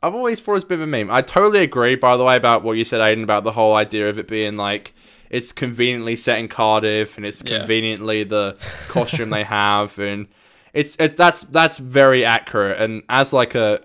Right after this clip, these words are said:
Speaker 1: you know, as I'm getting more and more into film, I can see that, and, you know, the C G I is just, it's pretty pants.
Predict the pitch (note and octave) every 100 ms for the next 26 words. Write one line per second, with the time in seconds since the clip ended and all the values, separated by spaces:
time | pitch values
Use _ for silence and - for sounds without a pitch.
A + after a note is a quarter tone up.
0 | - B2+ B2 B2+ B2+ A2+ A#2 G#2+ A2 G#2+
1 | G#2+ G#2+ G#2 - G#2+ G#2 G2+ G2+ - _
2 | _ A2 A2+ A2 - A2+ A2 G#2+ G#2+ G2+
3 | G#2 G2+ G2 A2+ G#2 G#2 - A#2 G#2 G#2+
4 | G2+ G2+ G2+ G2+ - - _ _ _ A2+
5 | - B2 G#2+ - G2+ G2+ G2 -